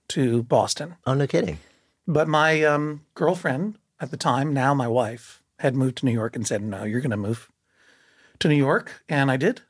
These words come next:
Speaker 1: I, uh, I hated it. I never liked it. <laughs> I never liked Manhattan at all. I mean, obviously, Manhattan's wonderful. It's just, like, it's the center of so much. A-, and yet I had grown up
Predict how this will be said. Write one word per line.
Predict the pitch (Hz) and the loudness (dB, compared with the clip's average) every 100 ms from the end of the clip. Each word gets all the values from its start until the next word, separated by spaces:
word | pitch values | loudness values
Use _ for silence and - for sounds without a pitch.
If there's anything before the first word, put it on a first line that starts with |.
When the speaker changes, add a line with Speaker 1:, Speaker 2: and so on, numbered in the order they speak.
| _ _ _ _ - | _ _ _ _ 0
Speaker 1:
I, | 147 147 - - | 0 0 -6 -2
uh, | 151 147 147 147 151 - | 2 4 4 4 2 0
I | 143 147 151 147 160 | 2 2 2 -2 0
hated | 165 240 135 | 2 2 -2
it. | - _ _ _ - | -8 _ _ _ -2
I | 143 | 2
never | 156 180 | 2 2
liked | 151 127 214 | 2 0 -2
it. | 254 - _ _ _ _ _ | -2 -6 _ _ _ _ _
<laughs> | - - _ _ - | -20 -20 _ _ 0
I | 151 147 151 | 2 4 4
never | 147 165 214 | 2 2 2
liked | 170 160 - | 2 -2 -8
Manhattan | 185 143 123 131 127 120 117 - | -4 -2 -2 -4 -6 -10 -12 -8
at | 135 | -4
all. | 127 107 185 - _ _ _ - | 0 0 0 -4 _ _ _ 0
I | |
mean, | 247 | 2
obviously, | 240 196 - 143 | 2 0 -4 -8
Manhattan's | 123 147 170 180 | -6 -6 -4 -2
wonderful. | 156 - 180 | 0 -2 -8
It's | 123 - | -8 -8
just, | - - | -12 -6
like, | - 113 | -6 -6
it's | - | -6
the | - 143 | -2 -2
center | 160 123 117 107 | 0 0 0 -2
of | 139 - _ | -4 -10 _
so | - 165 | -2 0
much. | 123 - - - - _ _ _ - _ _ _ - | 0 -2 -4 -6 -8 _ _ _ -20 _ _ _ -2
A-, | 143 139 - | 0 0 0
and | 156 160 | 2 2
yet | 156 156 | 2 0
I | 143 | 2
had | 139 135 139 | 0 -2 -2
grown | 160 135 139 | 2 2 2
up | 147 - | 0 -2